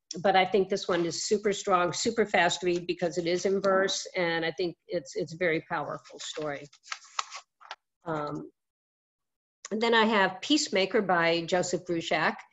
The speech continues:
Um, he, of course, has written so many Native American stories that are classics, Code Talker, which you all probably know about the Navajo people, and almost every tribe has been represented in his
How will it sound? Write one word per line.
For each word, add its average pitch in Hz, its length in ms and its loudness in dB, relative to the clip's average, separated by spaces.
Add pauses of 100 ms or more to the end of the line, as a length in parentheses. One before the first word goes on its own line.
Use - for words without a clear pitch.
(300)
Um, 175 400 2
he, 190 640 2 (200)
of 185 140 -10
course, 202 220 0
has 180 120 -2
written 185 200 0
so 202 200 2
many 190 220 4
Native 175 320 2
American 165 640 0
stories 170 540 -2
that 165 120 0
are 160 220 0
classics, 175 800 -2
Code 180 260 2
Talker, 175 680 0 (240)
which 180 180 0
you 185 80 0
all 170 140 0
probably 170 340 -2
know 170 200 2
about 165 260 0
the 175 60 0
Navajo 165 540 -2
people, 160 460 -4 (400)
and 165 220 -2 (100)
almost 196 360 2
every 175 240 0
tribe 170 420 0
has 165 160 -4
been 165 180 0
represented 165 680 -2
in 165 120 0
his 160 200 -6